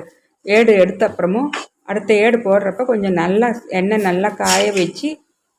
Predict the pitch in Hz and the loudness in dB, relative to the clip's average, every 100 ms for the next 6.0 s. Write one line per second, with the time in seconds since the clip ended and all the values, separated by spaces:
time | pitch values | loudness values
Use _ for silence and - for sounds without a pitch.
0 | - 247 254 226 175 196 190 233 202 202 | -8 0 2 2 0 -4 -6 -4 -2 0
1 | 202 - _ _ 240 254 254 240 - 247 | 0 -2 _ _ -6 -4 -4 -8 -4 -4
2 | 294 294 _ _ _ - 233 220 262 254 | -4 -10 _ _ _ -8 -6 -4 -4 0
3 | 175 202 - 247 196 220 262 202 226 226 | 0 0 -4 -4 -2 -2 0 0 0 0
4 | 185 170 170 165 165 151 160 190 214 196 | 0 0 -4 -6 -6 -4 -2 -2 -2 -2
5 | 180 160 165 170 160 156 151 151 151 190 | -2 -2 -2 -4 -4 -6 -6 -8 -10 -8